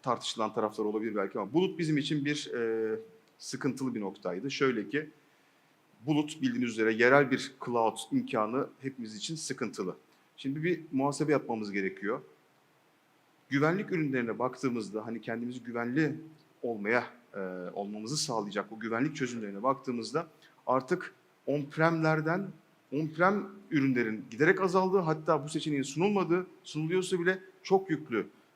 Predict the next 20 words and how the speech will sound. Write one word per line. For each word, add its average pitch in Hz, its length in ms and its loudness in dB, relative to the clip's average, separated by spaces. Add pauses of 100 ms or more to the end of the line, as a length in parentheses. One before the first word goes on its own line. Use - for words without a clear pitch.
(100)
e, 110 200 2
rakamlarla 143 600 6
karşımıza 120 360 -2
çıktı 139 280 -4
bir 131 60 -4
dünyadayız. 98 600 -6 (520)
A, 113 160 2
diğer 151 220 6
taraftan, 185 420 2 (520)
e, 131 340 0 (140)
bulut 185 220 4
kullanımı 147 380 0
konuda 113 240 -4
kıs-, - 460 -12
kısıtlarımız 117 560 -2
var. 131 220 -2 (400)
Bulut 202 220 0
konusundaki 180 480 -2
kısıt - 260 -6
şu, - 240 0